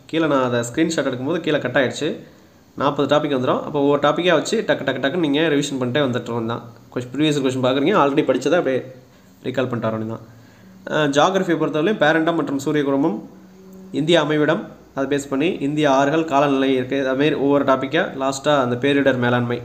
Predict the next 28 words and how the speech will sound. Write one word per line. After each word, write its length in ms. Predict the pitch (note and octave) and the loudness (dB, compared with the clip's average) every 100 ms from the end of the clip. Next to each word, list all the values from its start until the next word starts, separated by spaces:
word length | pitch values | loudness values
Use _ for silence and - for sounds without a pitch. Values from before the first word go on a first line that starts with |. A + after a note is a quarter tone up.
| - | -6
அது 80 | |
வரையிலும் 300 | A#2+ A#2+ D3+ | -4 -2 -2
உங்களுக்கு 440 | A#2+ A#2 D#3+ A#2 - | -2 -2 -4 -4 -6
full 200 | - C3+ | -2 2
டாப்பிக்கா 400 | C3+ B2+ C3 E3+ - - - - | 2 0 0 -2 -4 -16 -20 -12
வந்துரும். 280 | A#2 A2+ - - - - _ - - | -10 -10 -12 -20 -20 -20 _ -20 -6
சயின்ஸை 320 | C3+ E3+ G3+ F3 | 0 2 2 2
பொறுத்தவரையிலும் 360 | E3 D#3+ E3 | 2 2 4
உங்களுக்கு, 340 | G3 D#3+ E3 A3 A3 - - - _ _ - | 4 2 2 0 0 -12 -20 -20 _ _ -12
அஹ், 280 | C#3+ C#3 C3 | -2 -2 2
basic 320 | E3 G3+ G#3 | 2 2 0
science, 400 | D#3 D3 C#3 C3 - - - - - | 0 0 0 -4 -6 -10 -20 -8 0
psychology 440 | D#3 F3+ F3+ D#3 | 2 4 2 2
base 220 | D3+ D3+ | -2 -2
பண்ணி 100 | D#3+ | -4
கொடுத்துருப்பாங்க. 580 | C#3+ C3+ C3+ C3 B2 C3 - - - _ _ - | -4 -4 -4 -2 -2 -4 -8 -20 -20 _ _ -6
அதை 280 | A#2+ D3 E3 | -2 2 2
base 100 | D#3+ | 2
பண்ணியே 200 | D#3+ F#3 | 2 4
ஒரு 180 | E3+ D3+ | 4 4
அறுபது, 800 | C#3+ C3+ C3 C#3+ C#3+ C#3 C3 B2+ | 4 4 4 2 2 2 2 2
எழுபது 300 | B2+ C3+ B2+ | 0 -2 -2
questions 200 | B2 D#3 | -4 -6
இருக்கும். 300 | C3+ C3 G3 | -6 -4 -4
So, 160 | F#3+ A#2+ | -4 -2
அதை 100 | C3+ | -2
தெளிவா 300 | C#3 C#3 C#3+ A#2+ - - - - - - - | 0 2 2 0 -6 -18 -20 -20 -20 -20 -12
அந்த 160 | B2 | -4